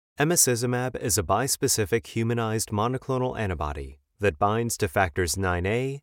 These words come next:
and ten to mimic the function of factor eight.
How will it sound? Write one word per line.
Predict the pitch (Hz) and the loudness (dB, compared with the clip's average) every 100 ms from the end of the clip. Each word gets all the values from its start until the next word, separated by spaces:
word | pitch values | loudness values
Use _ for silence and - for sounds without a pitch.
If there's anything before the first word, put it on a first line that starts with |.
| - | -6
and | 131 117 | -4 -2
ten | 101 78 67 67 _ - | -2 -4 -6 -14 _ -6
to | - | 0
mimic | 123 151 160 | 2 2 -2
the | - | -4
function | 147 113 107 123 120 | -2 0 0 -2 -4
of | 131 | -4
factor | - 95 85 104 | -2 -2 0 -2
eight. | 92 69 | -2 -4